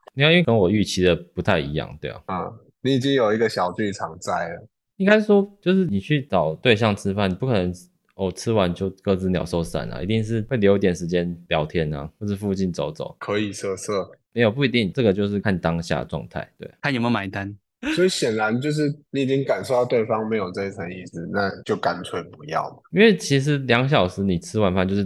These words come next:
Speaker 1: 真的就是吃饭，就是去那边早餐厅点餐，那就结束了啊，就是要干嘛？
Speaker 2: 嗯。
Speaker 1: 也，也没办法聊天啊。
Speaker 2: 所以以你的例子来说，就是你就因此而筛掉了对方，可以这么讲。
Speaker 1: 对啊。
Speaker 2: 那也好啊，你又离你对的人更进一步了。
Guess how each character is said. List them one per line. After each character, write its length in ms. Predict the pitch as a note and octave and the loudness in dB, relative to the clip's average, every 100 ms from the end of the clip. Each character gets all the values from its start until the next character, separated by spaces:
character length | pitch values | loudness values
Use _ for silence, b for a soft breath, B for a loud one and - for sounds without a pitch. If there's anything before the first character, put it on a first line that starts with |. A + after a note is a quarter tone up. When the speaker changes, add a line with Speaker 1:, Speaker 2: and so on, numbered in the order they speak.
| F#2+ | -2
Speaker 1:
真 160 | - G#2 | 0 0
的 100 | E2+ | 0
就 80 | F2+ | -2
是 80 | |
吃 320 | E2 - D#2 D2 | -4 -8 -8 -4
饭， 280 | E2 C2 D#3 - | -4 -4 -8 -6
就 120 | G#2 | -4
是 120 | G2+ | -4
去 240 | - A#2 | -2 2
那 120 | G#2 G2 | 2 4
边 360 | F#2 F2 F2+ | 2 0 -2
早 160 | - C#2 | -4 -4
餐 220 | E2+ E2+ | -2 -2
厅 200 | F2 E2+ | -2 -2
点 200 | E2 A#1 | -2 -4
餐， 320 | - D2 D2+ - | -6 -6 -4 -2
那 80 | |
就 80 | A#2+ | -2
结 240 | A2 F2+ E2+ | 0 0 0
束 220 | F#2+ F2 | 0 0
了 120 | D2 | -2
啊， 120 | D#2+ - | -6 -8
就 80 | F2+ | -6
是 100 | E2 | -4
要 120 | F2+ | -4
干 160 | E2+ E2+ | -4 -4
嘛？ 100 | G#2+ | -6
Speaker 2:
嗯。 240 | G2+ F2 G2 - - | -6 -10 -14 -20 -6
Speaker 1:
也， 100 | F#2 | -4
也 160 | F2 F2+ | -4 -4
没 140 | F#2+ | 0
办 120 | G#2 | 2
法 40 | F2 | 2
聊 200 | D2+ G2 | 2 2
天 180 | D#2+ D2 | 2 -6
啊。 120 | D2+ | -12
Speaker 2:
所 100 | - - | -12 -4
以 80 | |
以 40 | E3 | 0
你 120 | F3 | 2
的 80 | C3 | 2
例 180 | D#3+ D3 | 2 2
子 140 | B2+ | 2
来 180 | A2 A2 | 0 0
说， 380 | B2+ A#2 A2+ A2+ | 0 2 2 0
就 120 | A#2 | -4
是 560 | A2 A2+ G#2+ G2+ G2 - - | -6 -4 -4 -4 -6 -10 -12
你 140 | G2 | -10
就 160 | F#2+ A2+ | -4 -4
因 200 | A2 A2 | -2 -2
此 200 | A2+ - | -2 -6
而 160 | E2+ E2+ | -10 -8
筛 280 | - F2+ F#2 | -4 -4 -2
掉 280 | G#2 F2 E2 | 0 0 -2
了 80 | |
对 240 | - F3 D3+ | -4 -6 -6
方， 280 | - D3 - - | -10 -12 -12 -8
可 120 | G2+ | -4
以 60 | F2+ | -2
这 100 | F2 | -4
么 120 | D#2+ | -6
讲。 200 | C2 - - - - | -8 -10 -14 -12 -4
Speaker 1:
对 100 | D#2 | -4
啊。 180 | B1+ D3+ _ | -4 -12 _
Speaker 2:
那 100 | A#2+ | -6
也 180 | G#2+ G#2 | -4 -4
好 240 | G#2 F2 | -2 -2
啊， 240 | E2 E2 E2+ | 0 -2 -4
你 60 | G2 | -6
又 180 | G#2 G#2+ | -6 -6
离 180 | G#2+ A2+ | -6 -4
你 220 | A2+ G#2 - | -4 -4 -2
对 180 | A#2+ G2+ | 0 0
的 200 | F#2+ F2+ | -2 -6
人 120 | F2+ | -6
更 200 | G#2 F#2+ - | -6 -6 -6
进 180 | G#2+ | -6
一 140 | F2+ B2 | -6 -6
步 280 | - E2+ D#3 | -6 -6 -8
了。 200 | - | -14